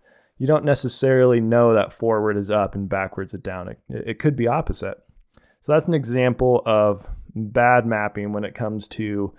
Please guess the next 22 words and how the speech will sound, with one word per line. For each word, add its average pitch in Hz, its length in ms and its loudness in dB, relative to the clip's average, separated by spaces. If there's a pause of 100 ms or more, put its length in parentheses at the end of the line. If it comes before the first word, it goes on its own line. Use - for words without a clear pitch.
(340)
the 110 80 -2
controls 120 560 0
on 110 100 -2
your 104 120 -4
electric 101 380 -4
window. 90 460 -10 (1000)
And 139 80 0
then 151 100 4
the 135 140 2
other 160 340 4
classic 117 480 -2
example 107 800 -4 (1000)
is 113 580 0 (560)
a - 180 -2
stovetop. - 800 0 (140)
And 123 120 -8
this 127 140 -6
is 127 100 -4
one 120 220 0
I'm 117 80 -2
sure 113 380 -2
you 107 280 -4